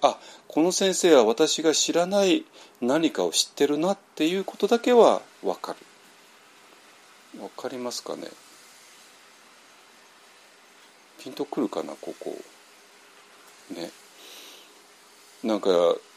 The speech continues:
とてつもない深いなんか真理があって、こ-、それあまりにも深いから、全然見当すらつかない。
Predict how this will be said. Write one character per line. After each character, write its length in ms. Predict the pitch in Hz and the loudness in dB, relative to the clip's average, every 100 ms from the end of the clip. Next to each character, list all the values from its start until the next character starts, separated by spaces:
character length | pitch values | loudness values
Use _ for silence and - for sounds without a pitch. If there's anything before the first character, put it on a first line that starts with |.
| - - - - | -14 -12 -12 -12
と 120 | - 107 | -14 -12
て 160 | 120 | -10
つ 180 | - 131 | -8 -6
も 140 | 139 | -4
な 160 | 147 180 | -2 -2
い 60 | 147 | -2
深 380 | - - 143 | -6 -4 0
い 120 | 127 101 | 0 0
な 120 | 95 | -2
ん 80 | 80 | -4
か 100 | 80 | -6
真 260 | - 95 | -6 -8
理 140 | 80 80 | -8 -6
が 160 | 80 | -4
あ 40 | 78 | -6
っ 20 | |
て、 320 | - - - | -10 -12 -12
こ-、 300 | - 110 107 - | -6 -4 -4 -6
そ 180 | - 113 | -6 -2
れ 60 | |
あ 60 | 98 | -2
ま 140 | 107 147 | -2 -4
り 60 | |
に 60 | 190 | -4
も 120 | 143 | -8
深 240 | - 113 | 0 4
い 80 | 90 | 4
か 120 | - | 4
ら、 240 | 87 85 76 - - - - | 4 4 2 -6 -20 -20 -16
全 200 | - 107 | -6 -4
然 200 | 127 147 | -2 -2
見 280 | - 151 151 | -2 -4 -6
当 160 | 151 180 | -4 -6
す 140 | - 120 | -2 -2
ら 80 | - | -2
つ 120 | - | -6
か 160 | 90 | -8
な 120 | 76 71 | -10 -12
い。 80 | 80 | -16